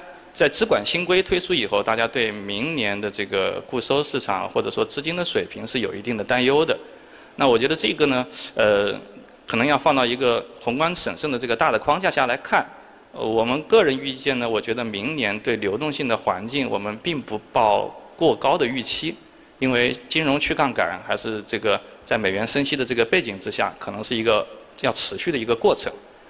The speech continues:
但是我也相信打破刚兑的过程并不会是那样一个简单粗暴的结果，因为国家也会在这个，呃，宏观审慎的这个框架之下来有序地维-，来，来引导这样的一个，一个过程。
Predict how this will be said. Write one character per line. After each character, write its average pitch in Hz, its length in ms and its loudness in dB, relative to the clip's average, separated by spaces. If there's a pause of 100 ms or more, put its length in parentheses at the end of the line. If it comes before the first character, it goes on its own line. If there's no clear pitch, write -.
(200)
但 - 120 2
是 - 80 4
我 147 140 4
也 170 120 4
相 156 240 2
信 139 240 -4
打 92 120 0
破 - 180 0
刚 160 220 0
兑 196 120 0
的 135 60 -2
过 135 160 2
程 104 320 -6
并 151 100 0
不 113 140 -4
会 113 140 4
是 - 140 -4
那 123 100 -2
样 113 160 0
一 101 100 -6
个 113 180 2 (240)
简 92 220 -4
单 120 160 -2
粗 165 160 -2
暴 160 160 2
的 104 80 -4
结 85 260 -6
果， 127 220 -4 (380)
因 113 40 0
为 113 60 2
国 104 160 2
家 131 100 2
也 135 120 2
会 110 260 2 (160)
在 113 220 2
这 107 120 -2
个， 107 160 4 (320)
呃， 92 280 -2
宏 117 180 -4
观 147 140 2
审 - 180 -2
慎 135 140 -2
的 113 40 0
这 110 140 -4
个 113 80 -2
框 139 180 0
架 156 160 0
之 131 120 -2
下 123 240 2
来 107 100 0
有 98 220 -2
序 - 200 -2
地 120 200 2
维-， 92 120 -8 (220)
来， 104 220 -4
来 113 120 2
引 110 280 -4
导 107 160 2
这 117 100 -4
样 110 80 -2
的 98 80 -6
一 98 80 -10
个， 104 260 -2
一 107 80 -10
个 107 140 -2
过 156 260 2
程。 - 160 -4